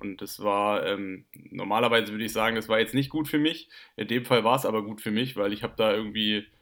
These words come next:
ich war so der letzte, vorletzte in der Gruppe und ich hab schon angefangen, so zwei, dreimal meine Krämpfe so rauszudehnen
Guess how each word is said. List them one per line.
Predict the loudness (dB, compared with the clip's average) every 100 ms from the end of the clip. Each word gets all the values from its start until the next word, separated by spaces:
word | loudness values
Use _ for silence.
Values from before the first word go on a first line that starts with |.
| _ _
ich | -4
war | -2
so | -2
der | -2
letzte, | 0 0 -2
vorletzte | 0 4 6 4 0
in | 0
der | 0
Gruppe | 0 0 2
und | 2
ich | 0
hab | -2
schon | -2
angefangen, | -2 -2 0 -2
so | -2
zwei, | -2 0
dreimal | 2 2 0
meine | -2 -2
Krämpfe | 0 0 -2
so | -2
rauszudehnen | -2 -2 -2 -4 -4 -2 -4